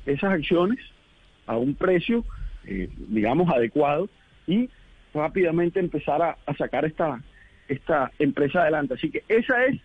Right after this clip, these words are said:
nuestra consigna por lo que estamos trabajando y, y, y, y creo que hay los, los argumentos legales para poderlo hacer.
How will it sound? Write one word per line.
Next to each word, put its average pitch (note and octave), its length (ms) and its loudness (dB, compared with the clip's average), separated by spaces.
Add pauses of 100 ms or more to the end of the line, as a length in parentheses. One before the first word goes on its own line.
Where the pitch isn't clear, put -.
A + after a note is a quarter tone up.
(200)
nuestra E3 300 -2
consigna A3 500 0
por E3 140 -2
lo C#3 100 0
que B2+ 100 -4
estamos F3+ 260 0
trabajando F3 500 0 (460)
y, D#3 280 2
y, D3 240 2 (160)
y, C4+ 200 2 (400)
y C#4+ 100 0 (460)
creo F#3 200 2
que G3 120 0
hay G3 60 4
los, G3+ 200 2 (220)
los D3 160 0
argumentos C3 480 0
legales D3 320 2
para C#3+ 180 -2
poderlo C3 360 0
hacer. E3 260 -2